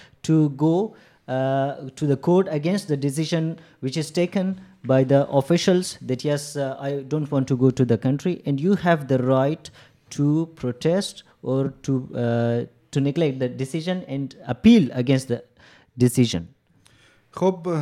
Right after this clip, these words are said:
Speaker 2: دوستای عزیز، این بود برنامه ما. امیدوار هستیم که روز خوب و خوشی را سپری بکنین.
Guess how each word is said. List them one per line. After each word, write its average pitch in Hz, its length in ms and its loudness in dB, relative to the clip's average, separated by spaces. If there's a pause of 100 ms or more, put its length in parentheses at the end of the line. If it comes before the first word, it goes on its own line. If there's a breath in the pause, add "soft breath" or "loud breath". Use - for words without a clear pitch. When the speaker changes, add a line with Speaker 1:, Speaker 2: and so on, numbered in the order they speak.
(140)
Speaker 2:
دوستای 156 380 -2
عزیز، 165 300 -2
این 165 80 -4
بود 147 160 -4
برنامه 135 480 0
ما. 185 320 -2
امیدوار 139 460 0
هستیم 139 300 -4
که 139 460 0
روز 131 180 -4
خوب 131 260 -8
و 135 80 -6
خوشی - 360 -8
را 156 340 -4
سپری 160 420 -8
بکنین. 170 460 -6